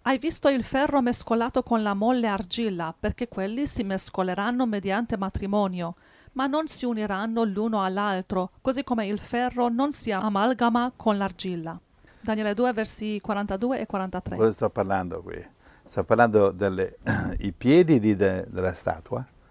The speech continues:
Speaker 2: che sarebbe il Medioevo, sarebbe dalla caduta di Roma fino a oggi. I piedi. E poi parla delle dieci dita che spuntano.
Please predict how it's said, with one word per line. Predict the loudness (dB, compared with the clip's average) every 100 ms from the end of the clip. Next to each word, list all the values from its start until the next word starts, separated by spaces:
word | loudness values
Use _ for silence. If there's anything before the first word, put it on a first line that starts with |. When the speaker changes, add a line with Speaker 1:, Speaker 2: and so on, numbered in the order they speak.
| _ _
Speaker 2:
che | -12 -10
sarebbe | -2 0 0 -2
il | -6
Medioevo, | -6 -6 -4 -4 -4 -10 -20 -20 _ _ _ _ _ _ _ _ _ _ _ _
sarebbe | -16 -8 -6 -4 -4
dalla | -2 -4
caduta | -4 -6 -6 -6 -4 -4 -4 -6
di | -4
Roma | 0 0 -2 -6 -10
fino | -14 -12 -8 -4
a | -4
oggi. | -4 -6 -20 _ _ _ _ _ -20 -20 _ _ _ _ _ _ _ _ _ _ _
I | -10 -8
piedi. | -4 -4 -4 -8 -16 -20 -20 -12 -2
E | -2
poi | 6 6 6
parla | 4 4 6
delle | 4 4
dieci | 4 -2 0 -2
dita | -2 -2 -6
che | -8
spuntano. | -8 -10 -12 -12 -16 -16 -18